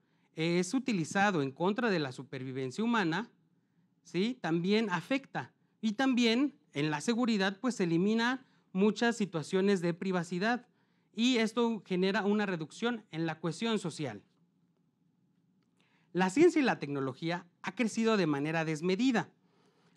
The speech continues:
ocasionando cambios a la humanidad de manera benéfica. ¿Pero qué crees? Con algunas implicaciones negativas en la vida del ser humano.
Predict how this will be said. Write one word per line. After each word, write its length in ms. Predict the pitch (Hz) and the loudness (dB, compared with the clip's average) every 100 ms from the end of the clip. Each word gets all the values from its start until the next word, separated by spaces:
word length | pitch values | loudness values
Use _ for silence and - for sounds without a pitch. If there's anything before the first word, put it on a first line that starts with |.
| _ | _
ocasionando 680 | 175 147 160 185 196 214 208 | -6 -4 0 2 4 2 0
cambios 540 | 196 190 190 208 - - _ _ | 0 0 0 0 -2 -16 _ _
a 160 | 160 175 | 2 4
la 80 | |
humanidad 440 | 180 175 170 175 214 | 4 4 2 2 2
de 100 | 208 | 2
manera 340 | 156 160 170 | 2 0 -2
benéfica. 680 | 170 196 233 254 226 135 113 _ _ _ | 0 0 0 -2 -8 -8 -16 _ _ _
¿Pero 260 | 160 160 | -4 -4
qué 160 | 202 220 | -4 -4
crees? 440 | 233 262 302 - - _ _ _ _ | -2 -2 -2 -4 -16 _ _ _ _
Con 200 | 151 151 | -6 -4
algunas 500 | 139 147 170 180 175 | -4 -2 0 0 -2
implicaciones 760 | 180 170 143 123 - 131 131 | -4 -4 -10 -12 -8 -6 -6
negativas 760 | 135 139 143 208 214 202 233 - _ _ - | -8 -8 -6 -4 0 0 -2 -6 _ _ -4
en 160 | 160 | -2
la 100 | 143 | 0
vida 280 | 139 139 139 | -2 -4 -4
del 160 | 127 117 | -6 -6
ser 180 | 156 | -4
humano. 400 | 151 202 208 156 | -2 0 2 0